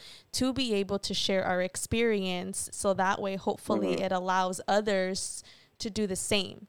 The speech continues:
Speaker 1: to be like, "Oh, my
Speaker 2: Mm-hmm.
Speaker 1: emotions and my experience are valid too."
Speaker 2: Right, right. All right, okay, all right. This just hit me. This has hit me.
Speaker 1: Okay,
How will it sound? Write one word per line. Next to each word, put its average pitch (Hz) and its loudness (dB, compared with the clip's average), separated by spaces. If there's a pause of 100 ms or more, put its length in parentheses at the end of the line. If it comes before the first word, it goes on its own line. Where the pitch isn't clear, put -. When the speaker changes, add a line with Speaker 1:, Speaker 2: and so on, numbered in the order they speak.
Speaker 1:
to 233 0
be 214 -2
like, 190 2
"Oh, 208 4
my 202 2
Speaker 2:
Mm-hmm. 202 2
Speaker 1:
emotions 196 -4
and 185 -4
my 185 -2
experience 185 0
are 185 0
valid 175 -2
too." - -2 (120)
Speaker 2:
Right, - 4 (280)
right. 80 -4 (320)
All 107 10
right, 110 10 (120)
okay, 95 4 (140)
all 92 2
right. 85 2
This 110 0
just 113 2
hit 113 4
me. 95 0 (140)
This 113 0
has 117 -2
hit - 2
me. 92 -4 (280)
Speaker 1:
Okay, 202 -4